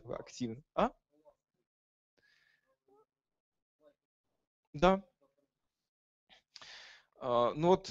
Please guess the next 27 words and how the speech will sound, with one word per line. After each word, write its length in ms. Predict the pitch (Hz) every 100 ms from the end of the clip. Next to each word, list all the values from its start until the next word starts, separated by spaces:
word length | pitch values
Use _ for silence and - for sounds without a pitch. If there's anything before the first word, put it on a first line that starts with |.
| -
э, 60 |
м, 800 | 170 151 147 - 98 107 64 60 _ _ -
в 100 | -
то 120 | 175
время, 380 | 160 151 143 -
э, 460 | 135 127 123 123 110 _ _ -
причём 220 | 139 143
я 60 | 131
использовал 480 | 143 147 139 127 123
в 60 |
Solaris, 600 | - 156 214 131 - 113 - -
я 100 | 170 160
как 120 | -
раз 240 | 104 -
занимался 420 | 113 107 101 101 - -
взаимодействием 560 | 113 123 123 110 107
с, 240 | 104 - -
э, 200 | 113 113
ребятами, 340 | 120 123 117
которые 340 | 117 120 113 117
разрабатывали 460 | 120 123 120 113
ядро 180 | 120 117
Solaris, 480 | 156 214 175 117 - - _
и, 100 | 110
соответственно, 400 | - 113 117 120
баги 200 | 110 131
туда 280 | 113 113 98